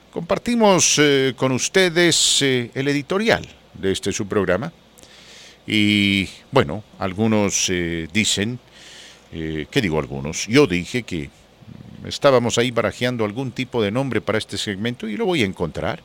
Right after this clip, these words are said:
Si usted quiere sugerir uno, adelante. ¿Mm? Eh, podría ser Así Pienso Yo, Así Pensamos, eh, De Aquí al Frente, en fin, hay tantos nombres por ahí. Tengo que buscar uno que,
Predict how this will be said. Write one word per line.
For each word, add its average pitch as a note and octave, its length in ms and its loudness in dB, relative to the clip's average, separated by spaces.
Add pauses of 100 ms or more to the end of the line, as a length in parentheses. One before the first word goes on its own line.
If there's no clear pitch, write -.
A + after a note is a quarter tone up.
(440)
Si - 120 -4
usted - 220 -6
quiere F2+ 180 -2
sugerir F2+ 480 -2
uno, G2 260 -2 (180)
adelante. F2+ 600 0 (800)
¿Mm? A2 200 -2 (760)
Eh, D2+ 380 -4
podría E2+ 340 0
ser F2 160 0
Así E2+ 240 0
Pienso F2 460 -4
Yo, A2 280 0
Así E2+ 280 -2
Pensamos, B2 1160 0
eh, C2+ 320 -4 (580)
De F2+ 180 -4
Aquí A#2 320 2
al F2 160 4
Frente, B2+ 960 2
en F2+ 140 -4
fin, G2+ 160 -4
hay F#2 140 -6
tantos E2 840 -4
nombres E2+ 360 -4
por E2 120 -4
ahí. G2+ 140 2
Tengo C4 260 -6
que G2+ 80 -4
buscar F#2+ 360 0
uno F#2 240 -2
que, F2 180 -4